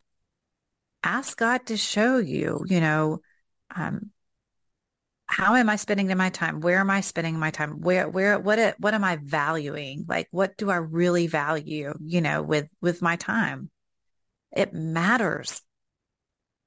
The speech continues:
Um, because at the end of the day, at the end of our life, I mean, we're gonna, you know, that is the one thing, like, you know, we can, we can look at, like,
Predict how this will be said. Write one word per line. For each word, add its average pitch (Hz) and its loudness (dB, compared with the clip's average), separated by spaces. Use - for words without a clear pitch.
Um, 151 -2
because 165 -2
at 185 -4
the 190 -2
end 202 2
of 190 -4
the 175 0
day, 196 2
at 170 0
the - -4
end 196 0
of 180 0
our 160 0
life, 180 -2
I - -14
mean, 165 -4
we're 175 2
gonna, 190 0
you 185 4
know, 160 0
that 202 0
is 214 -4
the 208 4
one 202 4
thing, 214 0
like, 170 -2
you 196 -4
know, 175 2
we 190 0
can, 190 -4
we 240 4
can 214 2
look 226 4
at, - 0
like, 165 0